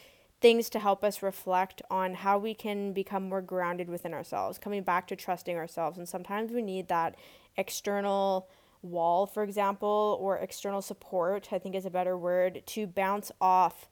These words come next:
what it is that we're processing. And so this freaking sequence in the Gene Keys is literally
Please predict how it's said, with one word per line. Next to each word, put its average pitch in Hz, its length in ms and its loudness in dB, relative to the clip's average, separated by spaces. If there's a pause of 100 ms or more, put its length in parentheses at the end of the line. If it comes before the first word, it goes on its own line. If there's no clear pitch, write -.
(240)
what 190 180 0
it 180 100 2
is 175 200 -2
that 165 140 -4
we're 180 120 -2
processing. 165 800 -2 (360)
And 214 220 0
so 220 320 4 (580)
this 226 600 6 (1200)
freaking 214 420 2
sequence 190 760 -2 (520)
in 226 140 4
the 247 100 2
Gene 214 220 0
Keys 170 400 -4
is 196 260 0 (120)
literally 190 920 4